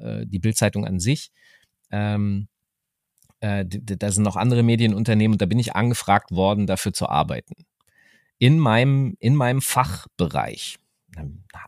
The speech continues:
Ich habe das abgelehnt, weil dieses, und das war vor Corona. Nach Corona ist, äh, also die, das, was in der Zeit da passiert ist und was jetzt gerade sichtbar ist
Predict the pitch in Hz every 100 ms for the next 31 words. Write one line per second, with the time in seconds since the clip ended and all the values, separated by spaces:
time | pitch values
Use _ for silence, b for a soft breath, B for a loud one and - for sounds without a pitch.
0 | - 95 - - - - 98 117 113 120
1 | - - _ _ _ - - 104 71 76
2 | 127 - - b b b b _ - 92
3 | 101 113 120 - _ _ _ _ _ _
4 | 110 110 120 - - 120 120 - 113 -
5 | 135 - 90 87 76 69 - 90 123 -
6 | 117 113 120 117 98 110 - - - 101
7 | 101 98 101 101 b b b b b _
8 | _ _ _ _ 95 95 87 107 120 117
9 | - 110 - _ _ 117 151 - - -
10 | 107 101 - - - 104 101 110 135 -
11 | 120 120 117 - 110 127 139 127 104 104
12 | 95 82 113 - - - 101 95 98 95
13 | - 85 85 -